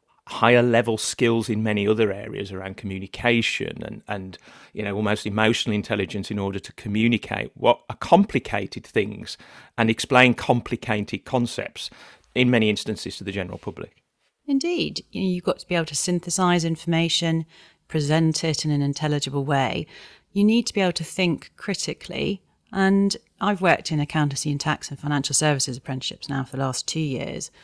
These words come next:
Speaker 2: and I see the real benefit from apprenticeships there is the application of what you're learning. There is some theory, always. You, we need to know the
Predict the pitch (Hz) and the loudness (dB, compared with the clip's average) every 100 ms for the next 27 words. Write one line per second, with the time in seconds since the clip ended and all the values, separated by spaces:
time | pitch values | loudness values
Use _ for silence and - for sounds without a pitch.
0 | _ _ _ 160 165 170 - - 202 196 | _ _ _ 2 4 4 2 2 2 4
1 | 190 - - - - _ 196 185 208 208 | 2 -2 -18 -20 -20 _ -2 4 6 6
2 | 214 165 160 147 - - 151 - 151 - | 6 4 4 2 -6 -4 -6 -2 -2 -2
3 | 147 - 139 135 143 - 180 190 - 180 | -6 -6 -4 -4 -4 -2 0 0 0 -4
4 | - - 175 180 - - - 156 - _ | -2 4 4 4 0 -4 -4 -4 -6 _
5 | 160 139 165 - 156 131 127 123 131 160 | -2 0 0 2 2 2 0 -2 -4 2
6 | 214 226 - 147 - 131 123 135 139 151 | 6 8 6 2 0 -2 -4 -6 -2 -2
7 | - - - - - - _ 180 151 - | -2 -8 -12 -18 -20 -20 _ -2 -2 -4
8 | _ - 175 185 185 - 156 143 - | _ -2 4 6 4 4 2 0 -2